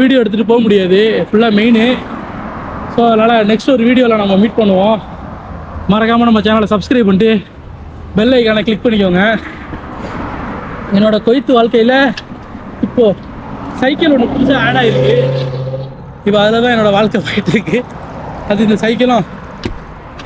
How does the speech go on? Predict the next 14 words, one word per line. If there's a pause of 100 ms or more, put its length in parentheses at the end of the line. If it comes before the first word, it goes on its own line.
(1400)
எத்தனை
மாசம் (840)
அப்படிங்கிறது (1040)
தெரியல. (1200)
So (100)
இனிமே, (200)
இனிமே
நான்
ஃபுல்லா
ரோடு
கட்
ஆகுற
இடம்
and